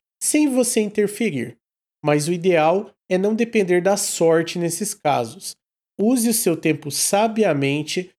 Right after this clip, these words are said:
mas invista um pouco dele em redes sociais, em plataformas e conteúdos diferentes do seu principal e também em interação com a comunidade pra melhorar tanto o seu alcance quanto a retenção.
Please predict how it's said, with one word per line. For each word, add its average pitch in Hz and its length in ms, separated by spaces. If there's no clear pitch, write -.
mas 214 200
invista 220 600
um 196 120
pouco 220 340
dele 151 240
em 139 120
redes 143 280
sociais, 160 760
em 160 120
plataformas 160 720
e 151 40
conteúdos 147 720
diferentes 165 800
do 139 80
seu 139 220
principal 147 720
e 269 60
também 185 520
em - 20
interação 208 840
com 151 180
a 143 80
comunidade 165 840
pra 208 160
melhorar 202 640
tanto 262 280
o - 20
seu 208 200
alcance 151 680
quanto 160 340
a 160 40
retenção. 214 680